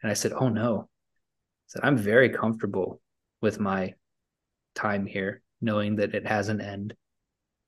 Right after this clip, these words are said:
but I never wanna be stuck on the floor for two days."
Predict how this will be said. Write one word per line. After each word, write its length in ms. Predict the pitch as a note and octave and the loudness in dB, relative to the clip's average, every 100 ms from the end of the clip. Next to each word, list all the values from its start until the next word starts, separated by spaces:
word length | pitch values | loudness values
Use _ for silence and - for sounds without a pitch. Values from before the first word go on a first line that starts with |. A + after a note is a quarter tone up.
| _ - | _ -4
but 100 | G#2 | -2
I 100 | G2+ | 0
never 420 | G#2 A#2 B2+ B2+ | 2 4 6 6
wanna 240 | A#2 A2+ | 6 4
be 120 | G#2 | 2
stuck 300 | G2+ - A2 | -2 -2 -2
on 120 | G#2+ F#2+ | -2 -6
the 100 | F2 | -8
floor 400 | - F#2+ F2 F2+ | -8 -4 -4 -4
for 160 | - | -10
two 220 | E2 - | -8 -8
days." 480 | D2+ - - - - | -6 -8 -8 -6 -8